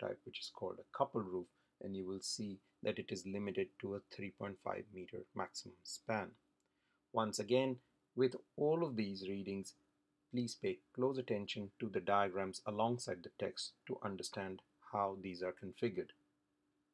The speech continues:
You will see that in the diagrams as well as the text, you are continuously introduced to newer terms. You need to know these terms to be able to then continue to understand the construction of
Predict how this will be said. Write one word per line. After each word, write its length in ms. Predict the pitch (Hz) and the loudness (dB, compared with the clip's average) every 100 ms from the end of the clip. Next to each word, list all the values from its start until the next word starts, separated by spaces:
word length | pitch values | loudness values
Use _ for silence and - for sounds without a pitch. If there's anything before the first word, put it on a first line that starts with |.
| _ _ _ _ _ _ _ _ _ _ | _ _ _ _ _ _ _ _ _ _
You 140 | 117 | 6
will 100 | 123 | 8
see 320 | 123 - 156 | 6 0 -2
that 200 | 139 120 - | 4 2 4
in 160 | 123 | 4
the 80 | 117 | 4
diagrams 460 | 101 101 95 104 107 | 6 6 6 2 -2
as 160 | 98 | -2
well 120 | 98 92 | -2 -2
as 100 | - | -4
the 120 | - - | -12 0
text, 280 | 139 123 - _ _ | 0 0 -6 _ _
you 120 | 101 | 0
are 40 | 98 | 0
continuously 640 | - 110 117 127 131 - | 0 0 4 4 2 -2
introduced 500 | 135 110 90 92 92 - _ | -2 -2 -2 -2 -4 -10 _
to 80 | 110 | -4
newer 420 | 101 95 90 92 - | -2 -2 0 -2 4
terms. 460 | 131 107 101 - - _ _ _ _ _ _ _ _ | 6 6 0 -6 -10 _ _ _ _ _ _ _ _
You 120 | 107 | -2
need 240 | 107 110 - - | 0 0 -2 -6
to 60 | |
know 260 | 98 117 143 | 2 4 6
these 240 | 135 117 | 4 2
terms 500 | - 104 98 95 - - | 2 0 0 -4 -8 -6
to 80 | 101 | -4
be 280 | 98 - | -2 0
able 220 | 101 92 95 | 0 0 -2
to 80 | - 87 | -4 -4
then 200 | 98 98 | -4 -2
continue 380 | 104 95 92 92 | -8 -6 -6 -6
to 100 | - | -6
understand 580 | 101 95 87 - 101 101 | -6 -6 -8 -4 -2 -2
the 60 | - | -6
construction 600 | - - - - - | -8 -10 -8 -8 -6
of 80 | 95 | -6